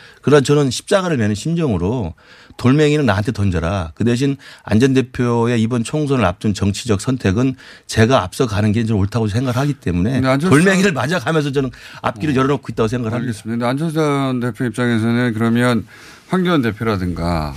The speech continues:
Speaker 2: 또는 이미 보수 진영의 주자들이 있지 않습니까? 그분들과 그분들 사이에서 원오브댐이 되는 거 아니겠습니까?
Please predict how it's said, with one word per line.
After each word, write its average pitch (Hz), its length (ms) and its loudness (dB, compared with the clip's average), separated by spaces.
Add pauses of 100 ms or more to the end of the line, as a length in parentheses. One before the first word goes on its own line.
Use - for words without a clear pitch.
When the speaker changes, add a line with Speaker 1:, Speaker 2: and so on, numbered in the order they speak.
(160)
Speaker 2:
또는 117 180 0
이미 117 180 2
보수 120 240 -4
진영의 123 340 0
주자들이 110 520 -2
있지 87 140 -6
않습니까? 87 500 -8 (460)
그분들과 147 1040 0 (360)
그분들 151 760 0
사이에서 147 320 0
원오브댐이 151 520 0
되는 107 220 0
거 135 80 -2
아니겠습니까? 101 480 -4